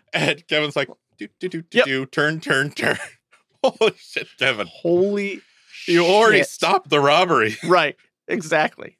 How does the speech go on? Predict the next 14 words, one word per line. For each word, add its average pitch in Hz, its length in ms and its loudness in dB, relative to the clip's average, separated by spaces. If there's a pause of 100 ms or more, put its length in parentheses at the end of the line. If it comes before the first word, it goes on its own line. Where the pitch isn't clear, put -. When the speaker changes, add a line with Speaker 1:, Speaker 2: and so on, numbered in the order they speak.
Speaker 2:
Now, 180 460 -2
now 175 340 2
that's 170 260 -2
just, - 280 -4
now, 170 420 0 (240)
you 175 120 0
know, 135 200 -2 (400)
we've, 156 300 -6
we've 175 180 -2
just - 280 -6
escalated 143 680 -4
this 131 200 -6
Speaker 1:
Yep. - 200 -6
Speaker 2:
to, - 60 -20